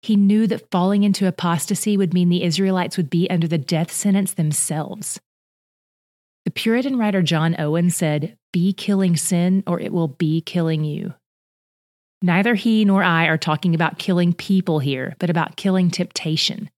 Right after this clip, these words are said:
Do I treat my temptations the way Moses did?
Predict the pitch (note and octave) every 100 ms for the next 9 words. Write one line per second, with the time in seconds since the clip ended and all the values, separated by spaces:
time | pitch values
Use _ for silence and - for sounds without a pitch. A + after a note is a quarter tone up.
0 | _ _ _ _ _ _ _ - - A3+
1 | - C4 B3 A#3+ A#3 F#3 G#3+ G#3 A3 A3
2 | G#3 G3 G3 G3 G3 G#3+ G#3 F#3